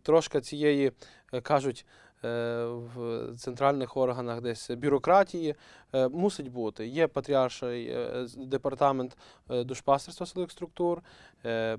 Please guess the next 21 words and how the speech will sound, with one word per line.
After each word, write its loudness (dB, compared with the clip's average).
маємо 4
колегію 4
капеланів, -2
з -10
якою -2
ми -2
радимося, 0
наші -6
радники, -4
дорадники, -6
е, 0
маємо 0
військових -8
капеланів. -8
Проводимо 2
різного -4
роду -4
з'їзди, -8
це -8
основна -6
річ, -10